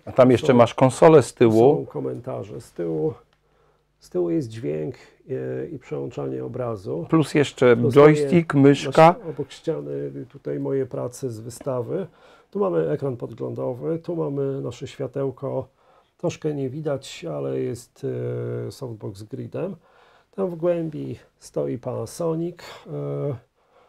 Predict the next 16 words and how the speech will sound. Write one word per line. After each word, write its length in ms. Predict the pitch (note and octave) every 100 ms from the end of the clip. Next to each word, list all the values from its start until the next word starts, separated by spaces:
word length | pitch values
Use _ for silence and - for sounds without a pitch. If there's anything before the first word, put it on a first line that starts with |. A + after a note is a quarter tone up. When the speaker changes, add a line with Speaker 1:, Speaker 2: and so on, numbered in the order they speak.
| _ _ _
Speaker 2:
tu 120 | F#3
jest 200 | C#3+ -
stolik 500 | - E3 C#3 B2 -
Speaker 1:
A, 220 | A3+ A#3+
jeszcze 360 | F#3 C#3 B2+ C#3+
Speaker 2:
zabawkowy. 220 | C3+ C3+
Speaker 1:
konsola 560 | D3+ B2 - D3 D3+ E3
kolejna. 640 | E3+ F3 F3 F3 F#3 F#3+
Speaker 2:
Tu 100 | F#3
jest, 560 | D3 C#3 B2 - - C#3+ C3+ C3 B2+ B2+
e, 40 |
Stream 340 | - D#3 C#3+
Deck, 280 | C3+ B2+ B2 - - - _ _ _
gdzie 120 | - C3
sobie 300 | - A#2+ B2+
przełączam, 720 | - C#3+ C3 B2 A#2 A#2+ A2+